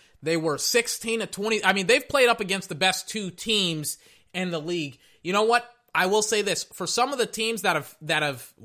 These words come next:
really, really stunk it up in the last, like, four to five weeks, some of these other teams, like Seattle and also, like, Tampa Bay, really, really great job by these two teams.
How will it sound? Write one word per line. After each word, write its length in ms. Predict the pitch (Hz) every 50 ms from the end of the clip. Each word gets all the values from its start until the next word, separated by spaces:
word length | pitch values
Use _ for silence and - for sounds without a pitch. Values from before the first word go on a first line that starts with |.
| 92 101
really, 300 | 127 175 208 214 214 214
really 240 | 208 208 196 180 143
stunk 520 | - - - - - - 214 214 214 214
it 120 | 202 185 190
up 180 | 196 208 -
in 60 | 196
the 100 | 175 165
last, 480 | 147 160 175 175 180 175 - - - - _ _ _ _ _ _ _ _
like, 300 | 143 170 160 143 123 -
four 240 | - - 202 202 202
to 80 | 180
five 360 | 185 - 190 180 190 196 175 170
weeks, 340 | 180 185 196 180 - - - _ _ _ _ _
some 240 | - - 233 262
of 40 | 262
these 140 | 247 214 180
other 220 | 208 220 208 202
teams, 400 | 185 - 170 165 156 147 127 -
like 160 | 147 151 147 147
Seattle 640 | - - 180 180 185 196 208 220 240 240 233 233 -
and 340 | 170 180 196 208 214 220 - -
also, 380 | 175 185 202 196 - 226 214
like, 420 | 196 180 175 160 147 131 - _ -
Tampa 300 | - 190 190 185 - 160
Bay, 380 | 147 170 185 208 233 247 - - _ _ _ _ _ _
really, 320 | - 135 185 202 196 190 190
really 240 | 185 185 185 180
great 320 | 156 139 175 185 175 160 -
job 260 | 185 180 170 170 147
by 140 | 160 156 156
these 240 | 156 170 170 165 -
two 160 | - 160 135
teams. 420 | - 165 160 151 139 127 117 -